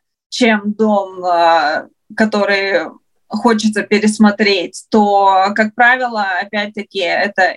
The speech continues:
evidence считается, и это все будет рассматриваться в assessment review board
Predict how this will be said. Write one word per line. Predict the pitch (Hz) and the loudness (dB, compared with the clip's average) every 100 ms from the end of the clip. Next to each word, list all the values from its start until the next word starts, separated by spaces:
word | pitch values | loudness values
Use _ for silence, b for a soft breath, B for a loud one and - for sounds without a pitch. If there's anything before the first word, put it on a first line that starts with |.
| - | -6
evidence | 196 196 226 262 285 - | -8 -6 -2 0 0 -4
считается, | 294 277 285 285 294 - 302 302 302 _ _ _ _ | -10 -2 0 0 -2 -4 -2 -2 -4 _ _ _ _
и | - 226 220 214 | -2 2 4 4
это | 208 - - 233 233 | 2 0 0 -2 -2
все | 226 - 220 | -6 -4 -4
будет | 214 220 214 | -4 -2 -2
рассматриваться | 202 208 208 202 208 185 185 196 170 | -4 -4 0 0 0 -2 -2 -2 -2
в | |
assessment | 185 196 208 214 214 | -2 -4 -4 -6 -4
review | 185 202 185 | -6 -2 -4
board | 180 208 233 | 0 0 2